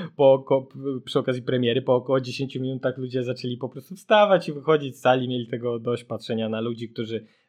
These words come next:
też siedzą i nic nie robią. Mm, i do samego końca pokazu dotrwał jedynie Godard i, i, i ta dziewczyna, z którą, z którą tam grał. E,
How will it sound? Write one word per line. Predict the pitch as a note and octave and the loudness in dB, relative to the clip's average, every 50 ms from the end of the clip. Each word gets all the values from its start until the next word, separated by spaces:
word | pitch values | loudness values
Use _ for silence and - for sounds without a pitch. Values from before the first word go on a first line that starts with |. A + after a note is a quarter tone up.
| _ _ | _ _
też | - C#3+ C3 - - | 2 4 4 2 2
siedzą | - C3+ C3+ C3 C#3 B2+ B2+ | 4 4 4 6 4 2 2
i | C3 | 2
nic | C3+ C#3+ C3 - - - | 0 0 -2 -2 -6 -6
nie | - C3+ | -6 -6
robią. | B2 A2+ A2 G#2 B2+ E3 B2 C3 C3 _ _ _ - - - - _ _ _ - | -4 -6 -8 -8 -8 -8 -8 -10 -12 _ _ _ -20 -20 -20 -20 _ _ _ -10
Mm, | C3 B2+ B2 B2 B2 B2 B2 B2+ C3 A2+ G#2+ | -8 -8 -8 -8 -10 -12 -12 -14 -14 -12 -10
i | D3+ D3 | -8 -2
do | C3+ D3+ D3 | 0 0 2
samego | - D3+ D3 C#3 C#3+ C#3 | 2 2 2 2 0 0
końca | C#3 D3 C#3 C3+ D3+ C#3+ | 2 2 2 2 2 0
pokazu | - C3 - C3+ C3+ C3+ C3+ | 0 2 2 2 2 2 0
dotrwał | C3 C3+ B2+ - - C3 B2+ B2 B2+ B2+ | -2 -2 -2 0 0 0 0 0 -6 -8
jedynie | B2+ C#3+ C#3 B2+ B2+ B2+ B2+ A#2+ | -6 -6 -4 -4 -4 -6 -6 -2
Godard | B2 B2+ B2+ B2+ C3 B2 B2 A#2 | 0 0 2 2 0 -2 -2 -8
i, | A2+ | -12
i, | A#2 A2+ A#2 A2+ A#2 A#2 A2+ - B2+ A#2 | -10 -10 -10 -10 -10 -12 -12 -12 -12 -14
i | A2 A2 | -14 -10
ta | - A2 G#2+ | -8 -8 -8
dziewczyna, | G#2+ A2+ A2 - - A#2 G#2+ G#2 G#2 G2+ | -8 -12 -14 -12 -8 -8 -6 -6 -8 -10
z | - - | -14 -18
którą, | _ - A2 G#2+ G#2 G#2 G#2 | _ -16 -14 -14 -12 -14 -16
z | - - | -18 -16
którą | - - G#2+ G#2 G2+ | -14 -10 -10 -10 -10
tam | - - G2+ G#2 G#2 | -12 -14 -14 -12 -12
grał. | G#2 G2 G2+ G2 A#2 - _ _ _ _ _ _ _ _ _ _ - | -12 -12 -10 -12 -12 -14 _ _ _ _ _ _ _ _ _ _ -6
E, | B2 A#2+ A#2 A#2+ | -4 -4 -4 -6